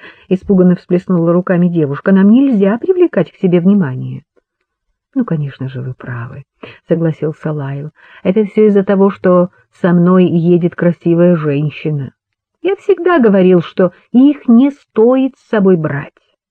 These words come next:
«Ну вот, теперь вы злитесь», обиделась Надин.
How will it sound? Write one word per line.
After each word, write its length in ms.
«Ну 180
вот, 260
теперь 360
вы 120
злитесь», 680
обиделась 560
Надин. 420